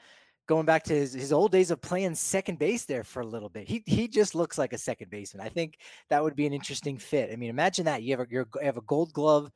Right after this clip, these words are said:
outfielder, and you're able to move him to second base. Like, that's, that,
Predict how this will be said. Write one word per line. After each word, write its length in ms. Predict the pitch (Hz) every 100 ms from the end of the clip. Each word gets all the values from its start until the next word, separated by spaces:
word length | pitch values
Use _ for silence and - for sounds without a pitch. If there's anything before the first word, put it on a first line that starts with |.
| _ _ _ _
outfielder, 720 | 139 151 - 131 107 110 101 _
and 80 | 131
you're 120 | 131
able 160 | 127 123
to 80 | 120
move 200 | 127 117
him 160 | 120
to 60 | 117
second 400 | - 117 123 104
base. 380 | 113 95 - -
Like, 140 | 98
that's, 440 | 147 139 - - - _ _ - - - _
that, 180 | 143 139